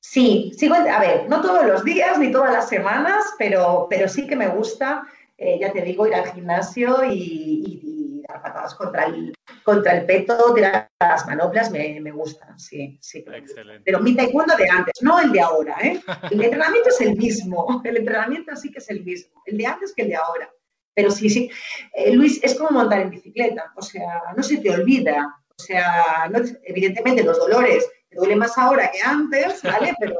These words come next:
Speaker 1: pero no se olvida para nada, o sea, yo creo que ahora si me preparo para un campeonato sería capaz de competir, ¿eh? En campeonato de España.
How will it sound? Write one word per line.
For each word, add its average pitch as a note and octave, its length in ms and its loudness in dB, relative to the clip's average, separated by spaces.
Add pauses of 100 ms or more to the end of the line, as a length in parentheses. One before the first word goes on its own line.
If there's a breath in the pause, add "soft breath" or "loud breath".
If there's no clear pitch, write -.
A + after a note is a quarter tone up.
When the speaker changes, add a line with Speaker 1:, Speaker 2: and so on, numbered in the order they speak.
(140)
Speaker 1:
pero G3 180 -8
no D4 120 0
se C#4+ 140 -6
olvida C#4+ 480 -6
para - 140 -10
nada, G#3+ 380 -2 (100)
o - 60 -8
sea, E3+ 220 -12 (1080)
yo - 60 -2
creo - 160 4
que B3 60 4
ahora A#3 180 6
si A#3+ 120 0
me A3 100 2
preparo A#3 340 4
para A#3 140 4
un G#3+ 60 2
campeonato G#3+ 840 0
sería A#3 240 -2
capaz G3 200 -4
de F#3 120 -6
competir, F3 420 -8
¿eh? A3+ 100 -12
En B3 80 -14
campeonato - 280 -20
de - 40 -20
España. - 280 -20